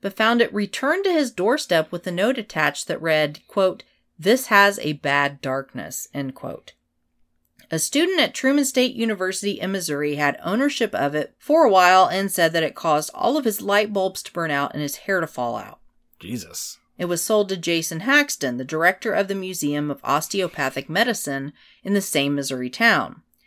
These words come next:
Speaker 1: He reported strange health problems once he had the box, including, quote, "head to toe welts," end quote, and coughing up blood. He's got the T B!
Speaker 2: He's got the teebs.
Speaker 1: Mm-hmm.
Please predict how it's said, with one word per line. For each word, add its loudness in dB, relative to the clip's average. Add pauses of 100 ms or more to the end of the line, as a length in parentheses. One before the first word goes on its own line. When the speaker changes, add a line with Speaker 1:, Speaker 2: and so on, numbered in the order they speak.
(280)
Speaker 1:
He -2
reported 2
strange -6
health 0
problems -2
once -6
he -6
had -2
the -10
box, -6
including, -4
quote, 2 (340)
"head 4
to -2
toe 2
welts," 2
end -6
quote, -6 (360)
and -6
coughing 0
up -6
blood. 0 (500)
He's -14
got -2
the -10
T 4
B! 8 (300)
Speaker 2:
He's -10
got 0
the -18
teebs. 0 (260)
Speaker 1:
Mm-hmm. 0